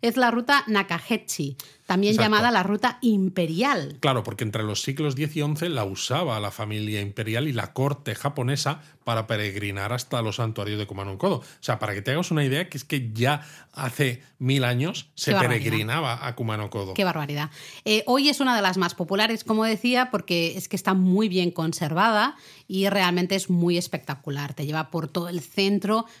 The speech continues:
Speaker 1: de esa península de Ki, eh, árboles, ¿no? Caminos rodeados de esos árboles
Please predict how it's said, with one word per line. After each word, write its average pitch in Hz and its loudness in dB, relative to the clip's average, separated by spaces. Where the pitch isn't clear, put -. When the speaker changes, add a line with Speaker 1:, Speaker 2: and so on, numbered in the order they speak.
Speaker 1:
de 190 0
esa 190 0
península 185 0
de 180 0
Ki, 233 0
eh, 170 -8
árboles, 180 2
¿no? 190 0
Caminos 196 2
rodeados 180 0
de 190 2
esos 180 0
árboles 190 2